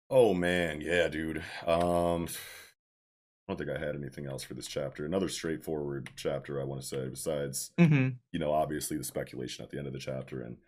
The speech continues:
Speaker 1: I feel like the biggest point of conversation is what the top three heroes and the conversation that they have about, you know, One for All, which is mostly just rehashed information. But I feel
Speaker 2: Mm-hmm.
Speaker 1: like that was,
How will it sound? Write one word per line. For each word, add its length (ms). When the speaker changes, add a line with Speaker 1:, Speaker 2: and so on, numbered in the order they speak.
Speaker 1:
I 80
feel 120
like 80
the 80
biggest 400
point 240
of 80
conversation 680
is 380
what 260
the 300
top 260
three 160
heroes 760
and 120
the 40
conversation 600
that 100
they 120
have 280
about, 380
you 100
know, 100
One 240
for 220
All, 240
which 160
is 180
mostly 460
just 180
rehashed 480
information. 680
But 80
I 80
feel 80
Speaker 2:
Mm-hmm. 80
Speaker 1:
like 180
that 340
was, 680